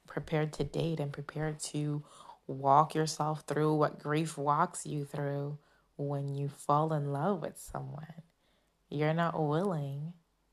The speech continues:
to battle the grief monster for this person because something about what's happening in the moment you're meeting them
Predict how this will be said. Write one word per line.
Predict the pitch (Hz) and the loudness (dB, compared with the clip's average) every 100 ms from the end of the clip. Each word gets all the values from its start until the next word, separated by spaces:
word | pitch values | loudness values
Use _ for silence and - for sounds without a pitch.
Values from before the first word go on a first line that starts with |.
| _ _ - | _ _ -4
to | 165 | 0
battle | 151 156 156 170 | 2 4 6 4
the | 160 139 | 2 0
grief | - 151 170 - | 0 -2 -2 -4
monster | 147 135 139 - 139 147 165 _ _ _ _ _ _ _ | -6 -6 -10 -8 -8 -8 -10 _ _ _ _ _ _ _
for | - 180 | -4 0
this | 190 185 | 0 -2
person | - - 285 - - - 165 - _ _ _ _ _ _ _ _ _ - | -6 -4 -4 -6 -10 -10 -12 -16 _ _ _ _ _ _ _ _ _ -14
because | 165 165 - 165 160 160 - - - | -6 -6 -4 -4 -2 -6 -12 -14 -16
something | - 143 139 160 160 | -8 -8 -4 -4 -2
about | 165 170 170 170 _ _ _ _ _ _ _ _ _ _ _ 196 - | 0 0 0 -4 _ _ _ _ _ _ _ _ _ _ _ -20 -2
what's | 170 165 | -2 0
happening | - 170 175 185 180 180 | 0 0 2 0 -2 0
in | 175 175 | 0 0
the | |
moment | 175 170 185 - | 0 2 0 0
you're | 185 | -2
meeting | 185 208 262 214 | -2 -4 -4 0
them | 180 185 233 | 0 0 -4